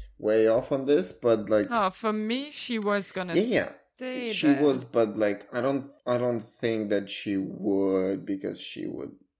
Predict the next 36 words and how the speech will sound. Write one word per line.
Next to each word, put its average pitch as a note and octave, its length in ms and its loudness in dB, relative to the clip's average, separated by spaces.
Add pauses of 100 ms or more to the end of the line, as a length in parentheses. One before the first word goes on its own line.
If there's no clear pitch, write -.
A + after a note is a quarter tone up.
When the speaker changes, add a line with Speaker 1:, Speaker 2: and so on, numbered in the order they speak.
Speaker 1:
like, - 340 -14
'cause G2 180 -8
I A2 100 2
don't G#2+ 160 2
know G2+ 160 0
what's F#2+ 300 -2
happening - 500 -10
to - 100 -16
them. - 300 -16
Speaker 2:
Right. E3 440 -2 (340)
But - 160 -12 (100)
Speaker 1:
Like, B2 160 -2
it's C#3 220 0
just D3+ 340 2
on A#2+ 240 0
that B2 160 2
they B2 140 6
showed, A2+ 600 2
like, G2+ 280 2
the, G2+ 260 0 (100)
like, D#2+ 220 -8
kinda G2 320 -4
twice. F#2 580 -2
One, G2+ 520 -4 (480)
you G2 160 -4
know, F#2 120 -4
Pele A2 360 0
showed B2+ 480 -2
on A2 160 -4
his A#2 240 -2
phone, D3 340 0
like, C3+ 360 -4 (340)
last A2+ 460 -2
year's A#2 300 2
or G#2+ 100 4
whichever G2+ 920 0